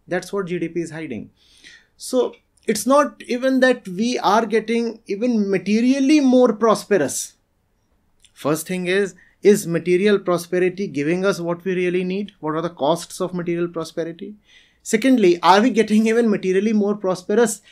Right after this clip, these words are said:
as a human community? No. Only a handful of people are gaining in wealth. All else are just wallowing in their old positions. So, so,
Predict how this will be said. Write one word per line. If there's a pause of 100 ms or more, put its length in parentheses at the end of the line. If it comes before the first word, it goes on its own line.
(200)
as (360)
a
human
community? (140)
No. (340)
Only
a
handful
of
people (160)
are
gaining
in
wealth. (200)
All
else (260)
are
just
wallowing
in
their
old
positions. (1600)
So,
so,